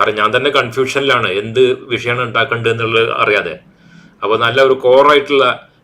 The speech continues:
ജനങ്ങൾക്ക് ഉപകാരപ്രദമായിട്ടുള്ള എന്ത് വിഷയമാണ് നിങ്ങൾക്ക് ചർച്ച ചെയ്യാൻ ആഗ്രഹം എന്നുള്ളതും കൂടി താഴെ കമന്റ് ബോക്സിൽ ഇടുക. അപ്പൊ ഇത്രയും പറഞ്ഞുകൊണ്ട് ഈ വീഡിയോ അവസാനിപ്പിക്കുകയാണ്. അടുത്ത വീഡിയോയിൽ കാണാം.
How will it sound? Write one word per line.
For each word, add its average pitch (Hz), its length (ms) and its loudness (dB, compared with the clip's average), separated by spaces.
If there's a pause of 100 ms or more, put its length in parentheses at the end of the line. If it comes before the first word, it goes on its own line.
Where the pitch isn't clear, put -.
ജനങ്ങൾക്ക് 127 440 -2
ഉപകാരപ്രദമായിട്ടുള്ള 135 960 2
എന്ത് 135 480 2
വിഷയമാണ് 131 800 -2 (320)
നിങ്ങൾക്ക് 123 380 -2
ചർച്ച 120 280 -6
ചെയ്യാൻ 131 320 0
ആഗ്രഹം 117 380 0
എന്നുള്ളതും 120 500 -4
കൂടി 139 220 0 (600)
താഴെ 139 160 4
കമന്റ് 117 320 0
ബോക്സിൽ 110 260 -2
ഇടുക. 87 260 -10 (480)
അപ്പൊ 98 160 -6
ഇത്രയും 135 400 -4
പറഞ്ഞുകൊണ്ട് 131 380 2
ഈ - 20 0
വീഡിയോ 123 180 2
അവസാനിപ്പിക്കുകയാണ്. 139 520 -4
അടുത്ത - 240 -6
വീഡിയോയിൽ 123 260 -4
കാണാം. 135 260 -2